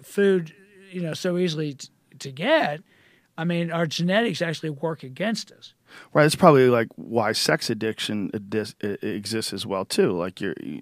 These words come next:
Speaker 2: it was hard for human beings to breed and even harder for them to stay alive. So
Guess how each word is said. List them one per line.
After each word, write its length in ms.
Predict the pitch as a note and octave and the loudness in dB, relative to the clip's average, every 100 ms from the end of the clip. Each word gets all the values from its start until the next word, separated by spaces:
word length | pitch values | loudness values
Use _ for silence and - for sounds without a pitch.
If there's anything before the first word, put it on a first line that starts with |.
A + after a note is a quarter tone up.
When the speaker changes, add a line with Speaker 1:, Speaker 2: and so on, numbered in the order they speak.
| - - | -16 -18
Speaker 2:
it 120 | - | -14
was 200 | A#2 A2 | -10 -8
hard 540 | - - D#3+ D#3 A2 F#2 - - _ | -8 -4 0 2 2 -2 -16 -20 _
for 160 | - | -6
human 340 | B2 D#3+ C3+ A#2 | 0 4 4 4
beings 300 | A#2 A#2 A2 | 2 0 -2
to 100 | - | -6
breed 460 | F#2 G#2 G#2+ C3+ C3 | -6 -4 0 0 2
and 80 | A#2+ | 2
even 200 | A2+ G#2 | 0 -4
harder 380 | - D3+ C#3+ | 2 4 4
for 140 | A2 A2+ | 0 -4
them 220 | G#2+ G#2+ | -2 -2
to 60 | G#2 | -2
stay 260 | - A#2+ | -2 -4
alive. 520 | G2+ G2 D3+ C3+ A2 | -4 0 0 2 0
So 220 | - A#2+ | -2 0